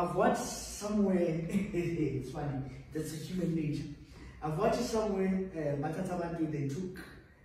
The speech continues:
seven people and they were standing on the line like this, at the mall. You know, they were standing on the line.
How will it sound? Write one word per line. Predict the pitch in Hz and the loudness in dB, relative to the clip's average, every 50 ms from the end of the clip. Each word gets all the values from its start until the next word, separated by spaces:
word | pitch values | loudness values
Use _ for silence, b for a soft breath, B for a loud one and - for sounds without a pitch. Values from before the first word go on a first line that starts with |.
| b b b b b b | b b b b b b
seven | - - - 190 185 165 151 143 139 | -18 -8 0 2 2 2 4 2 2
people | 135 - - - 135 | 2 2 0 0 -2
and | 131 - - - - | -4 -4 -6 -8 -8
they | - | -8
were | - - | -6 -6
standing | - - 175 170 165 160 139 135 | -6 -4 -4 -2 -2 0 2 2
on | 135 135 | 2 4
the | - 127 - | 2 2 0
line | - - - | -2 -4 -6
like | - - - - - | -6 -6 -8 -10 -10
this, | - - - - - - | -12 -14 -14 -14 -8 -4
at | 180 - | -2 -2
the | 156 151 | 0 0
mall. | 156 156 147 143 | 0 0 0 0
You | 135 135 - - - - - - - - - - - - - - - - - - - - - - - - | -2 -2 -4 -6 -8 -12 -16 -18 -20 -20 -18 -18 -16 -16 -16 -16 -16 -16 -16 -16 -16 -16 -16 -14 -14 -14
know, | - - - - | -12 -12 -12 -8
they | 127 | -4
were | 131 | -4
standing | 135 - - 190 185 170 160 165 | -2 2 4 4 4 4 4 2
on | 165 160 | 2 0
the | 151 | 0
line. | 147 147 156 156 156 156 156 - - - | 2 4 4 4 4 2 2 0 -4 -6